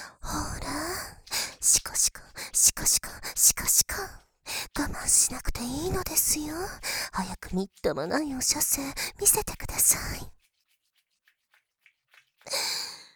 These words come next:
<laughs> なん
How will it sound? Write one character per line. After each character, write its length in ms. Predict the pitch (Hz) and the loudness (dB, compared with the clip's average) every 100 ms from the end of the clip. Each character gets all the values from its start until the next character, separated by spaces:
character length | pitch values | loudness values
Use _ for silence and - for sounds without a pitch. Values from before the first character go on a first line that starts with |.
| _ - 453 370 320 302 - - - 494 - - _ _ _ _ _ - - - - - | _ -2 2 2 0 -6 -16 -16 -6 -6 -6 -20 _ _ _ _ _ -6 -4 -2 -4 -4
<laughs> 60 | 294 | 2
な 300 | 254 247 254 | 2 2 -2
ん 160 | 254 | -8